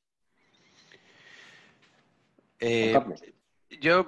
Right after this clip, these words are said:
Speaker 1: el, el, la verdad es que, eh, no sé qué responder, porque, eh, es una pregunta complicada. ¿Realmente vamos a aprender algo?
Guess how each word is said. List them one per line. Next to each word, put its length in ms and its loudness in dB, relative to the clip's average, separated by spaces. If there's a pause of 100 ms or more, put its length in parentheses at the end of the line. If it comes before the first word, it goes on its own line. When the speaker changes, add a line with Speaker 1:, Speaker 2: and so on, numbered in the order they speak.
Speaker 1:
el, 480 2
el, 220 -8
la 80 2
verdad 220 4
es 120 -4
que, 520 0
eh, 560 -2 (360)
no 300 -4
sé 240 -6
qué 120 -4
responder, 640 -4
porque, 640 -6 (120)
eh, 400 -10 (240)
es 120 -16
una 140 0
pregunta 360 0
complicada. 800 -6 (880)
¿Realmente 720 2
vamos 240 0
a 60 0
aprender 340 0
algo? 420 0